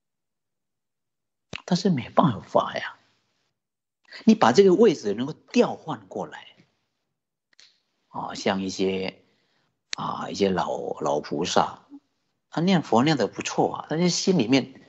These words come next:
常常想念他的孙子，<laughs> 那怎么办呢？哎，你把这个调，调换过来，把那个孙子当作阿弥陀佛来念，你会成就的。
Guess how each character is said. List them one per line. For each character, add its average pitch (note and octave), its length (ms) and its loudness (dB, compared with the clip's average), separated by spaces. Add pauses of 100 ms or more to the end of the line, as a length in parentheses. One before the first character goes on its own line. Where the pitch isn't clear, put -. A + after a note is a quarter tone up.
(340)
常 C#3 180 0
常 C3 140 2
想 - 240 2
念 A2+ 100 0
他 C3 140 -2
的 F2+ 100 0
孙 A2+ 320 0
子， - 320 -2 (680)
<laughs> - 720 -18
那 D#3+ 100 8
怎 D3 160 0
么 F#2+ 120 4
办 A2+ 320 6
呢？ A#2 120 -6 (340)
哎， - 220 0
你 G3+ 80 4
把 G3+ 220 2
这 F3 100 4
个 E3+ 120 6
调， D#3+ 400 -2 (400)
调 - 180 2
换 D3+ 260 -10
过 A2+ 200 -10
来， - 240 -20 (440)
把 D#3+ 180 -2
那 F#3 120 -2
个 F3 100 4
孙 G#3+ 300 -2
子 C3+ 140 -4
当 E3+ 200 0
作 E3+ 120 -4
阿 C#3+ 120 -2
弥 E3+ 120 2
陀 A#2+ 240 0
佛 A#2 100 -10
来 F2 140 -6
念， G2 240 -12 (840)
你 C3 100 -8
会 A3 140 2
成 - 240 -12
就 - 220 -10
的。 - 260 -18